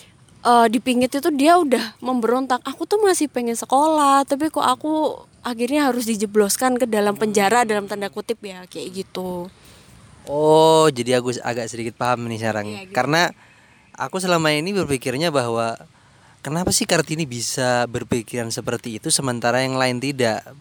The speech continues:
Speaker 2: Ternyata kan dia sudah mulai mengenyam pendidikan, cuman tidak sampai selesai, mungkin hanya dua tahun tadi itu ya, kira-kira ya.
Speaker 1: Mm-mm.
Speaker 2: Berarti kan juga ada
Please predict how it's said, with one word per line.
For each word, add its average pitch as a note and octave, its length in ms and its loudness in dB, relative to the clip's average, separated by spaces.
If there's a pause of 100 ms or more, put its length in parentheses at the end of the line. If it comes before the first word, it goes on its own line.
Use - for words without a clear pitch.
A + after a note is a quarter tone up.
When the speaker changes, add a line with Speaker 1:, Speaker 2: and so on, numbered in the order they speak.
(180)
Speaker 2:
Ternyata B2+ 500 -2
kan G3+ 200 -4
dia F3+ 360 0 (280)
sudah B2 320 -4
mulai B2+ 260 2
mengenyam B2+ 380 -2
pendidikan, B2+ 680 -2
cuman C3+ 500 -2 (560)
tidak B2+ 400 -4
sampai B2+ 300 -2
selesai, C#3+ 500 0
mungkin A#2+ 260 -6
hanya A#2+ 200 -8
dua A#2+ 180 -6
tahun B2 260 -6
tadi B2+ 240 -4
itu C3+ 120 -2
ya, G#2+ 180 0
kira-kira A#2 420 -2
ya. G#2 200 0
Speaker 1:
Mm-mm. - 600 -16
Speaker 2:
Berarti B2 300 -6
kan F#3+ 320 0 (380)
juga C3 600 -2
ada C#3 680 2